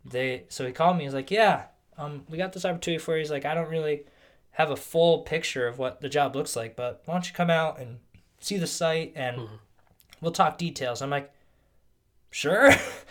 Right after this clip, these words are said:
Speaker 1: So, <laughs> um, one of my days off, I go out there to the site, and, like, I kn-, I know nothing about the gas industry.
Speaker 2: Yeah.
Speaker 1: Like, not a thing. Like, you, it was funny. You've talked a lot about how, like, you've come to this area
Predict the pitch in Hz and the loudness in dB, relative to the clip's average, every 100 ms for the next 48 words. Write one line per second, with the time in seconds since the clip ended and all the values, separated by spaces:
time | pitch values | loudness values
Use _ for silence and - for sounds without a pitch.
0 | 143 - - - - 202 - - 370 381 | -6 -4 -6 0 8 8 8 4 6 6
1 | - - 208 190 160 170 190 208 196 170 | 2 -2 4 4 4 4 6 6 4 2
2 | 180 170 165 160 135 139 147 160 147 135 | 2 4 4 4 2 2 4 6 4 0
3 | 127 127 - - - - - - 151 143 | -4 -4 -8 -20 -20 -20 -20 -10 -4 -4
4 | - 156 131 - 143 139 131 - - - | -2 -2 -2 -4 -6 -2 -2 -4 -16 -20
5 | - _ - 208 220 202 - - 175 214 | -20 _ 2 4 4 0 -2 0 2 4
6 | 180 147 143 151 135 123 117 110 113 - | 2 2 0 0 -4 -4 -2 -2 -2 -4
7 | 107 98 - 104 95 - 127 113 107 _ | -8 -10 -10 -10 -10 -8 -6 -4 -6 _
8 | - 131 143 143 135 123 104 104 101 123 | -10 0 4 4 2 -6 -4 -8 -8 -8
9 | 127 - _ _ _ - - _ _ - | -8 -10 _ _ _ -20 -20 _ _ 0
10 | 165 - 165 160 135 135 175 196 208 156 | 0 2 2 2 0 -2 4 4 4 0
11 | 135 147 143 135 127 - 131 127 123 120 | 2 2 2 2 0 0 -4 -2 -4 -6
12 | - 156 143 - 156 156 139 - 127 127 | -10 -10 -8 -2 -2 0 -2 -2 -4 -2
13 | 127 120 110 | 0 -2 -4